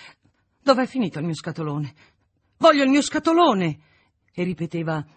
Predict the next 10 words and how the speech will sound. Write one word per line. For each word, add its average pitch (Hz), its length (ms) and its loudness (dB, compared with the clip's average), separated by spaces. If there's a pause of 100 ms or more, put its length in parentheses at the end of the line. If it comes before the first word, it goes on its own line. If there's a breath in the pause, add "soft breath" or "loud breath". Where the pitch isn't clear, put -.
"Dussardier, 226 840 0 (120 loud breath)
Rue 277 180 0
de 247 160 -2
Cléry, 262 720 0
lo 330 240 -4
scatolone!" 277 920 -4 (1080)
Si - 200 -6
calmò 170 460 -2
alla 135 200 -8
fine 123 420 -10